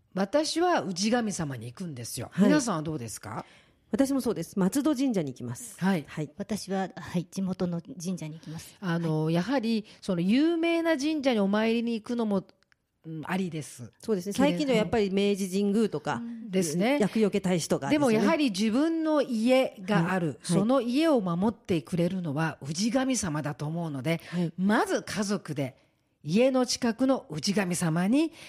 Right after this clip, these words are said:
Speaker 1: 「今年も一年ありがとうございます」と、ね、「今年も一年よろしくお願いします」という感謝の思いをお参りにしていきたいなと思いますね。
Speaker 2: はい、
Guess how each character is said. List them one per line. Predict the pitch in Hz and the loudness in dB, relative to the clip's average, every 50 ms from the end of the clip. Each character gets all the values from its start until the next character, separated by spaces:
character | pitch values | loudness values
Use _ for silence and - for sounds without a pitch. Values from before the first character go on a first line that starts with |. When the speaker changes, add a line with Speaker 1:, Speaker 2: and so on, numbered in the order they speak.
| - - | -16 -12
Speaker 1:
「今 | - - - | -8 -2 0
年 | 220 202 196 - 214 | 2 2 2 2 0
も | 202 196 196 | 0 0 0
一 | 190 185 - 233 240 | 0 -2 -2 -2 -2
年 | 240 233 214 196 185 156 | 0 0 -2 -2 -4 -4
あ | - 202 | -4 -2
り | 226 254 247 | 0 2 2
が | 254 247 | 0 0
と | - 226 208 | 0 0 0
う | 190 | 0
ご | 202 | 0
ざ | 185 220 240 | 0 2 2
い | 247 247 | 2 2
ま | 254 277 | 2 0
す」 | 269 - - | 0 0 0
と、 | 233 214 208 - - - - - - _ - | 0 0 -2 -2 -8 -20 -20 -20 -10 _ 0
ね、 | 269 349 294 - _ _ _ _ _ - | 0 0 0 -4 _ _ _ _ _ -12
「今 | - 175 | -6 -2
年 | 226 214 - 214 | 0 0 0 0
も | 208 185 | -2 -2
一 | 180 175 - 247 | -2 -2 0 2
年 | 311 349 269 180 - - - | 2 2 2 0 -4 -8 -4
よ | 160 180 | -2 0
ろ | 226 262 | 0 0
し | - - | 0 0
く | - 311 | 2 2
お | 311 | 4
願 | 339 330 330 370 | 4 4 4 2
い | 381 359 | 2 2
し | - 349 | 2 0
ま | 403 415 | 0 0
す」 | - - - - - _ | 0 -2 -6 -10 -12 _
と | - 202 | -10 -8
い | 180 175 165 | -6 -4 -6
う | 165 151 - _ _ - | -6 -8 -10 _ _ -12
感 | - - 320 381 370 | -8 -6 -4 -4 -4
謝 | - - 233 185 | -4 -4 -2 -2
の | 170 151 | -2 -4
思 | - 139 156 165 185 202 202 | -6 -6 -6 -2 0 0 0
い | 180 156 156 | 0 -2 -4
を | 139 117 - _ _ _ _ _ _ _ - | -4 -6 -8 _ _ _ _ _ _ _ -12
お | 151 | -6
参 | 165 175 175 170 165 165 | -2 0 0 0 0 0
り | 160 156 | 0 -2
に | 151 139 | -2 -2
し | - - | -4 -4
て | - 175 | -4 -4
い | 147 135 | -4 -4
き | - - | -4 -4
た | - 196 165 | -2 -2 -2
い | 139 | -2
な | 139 180 196 170 151 | -2 -2 -2 -2 -4
と | - 147 | -6 -8
思 | 123 123 127 | -10 -10 -10
い | 123 | -12
ま | 113 113 117 | -12 -14 -16
す | - - | -16 -10
ね。 | - 147 | -6 -4
Speaker 2:
は | 175 - 151 165 160 160 | -2 0 2 2 2 2
い、 | 151 - | 0 -4